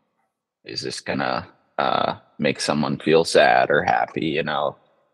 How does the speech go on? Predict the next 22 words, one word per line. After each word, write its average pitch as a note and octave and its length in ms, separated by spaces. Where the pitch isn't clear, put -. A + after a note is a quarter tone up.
uh, D2 400
a-, G#2+ 240
and F#2 140
that E2 160
sounds F2 380
selfish, G2+ 560
but, E2 240
uh, - 140
songwriting's E2 680
just - 280
my C2+ 180
way D2+ 180
of C#2 140
processing, D2 920
uh, A#1+ 360
what's C#2 320
happening E2 420
in D#2+ 100
my D2 140
life G#2 300
and D#2+ 120
going, D2+ 360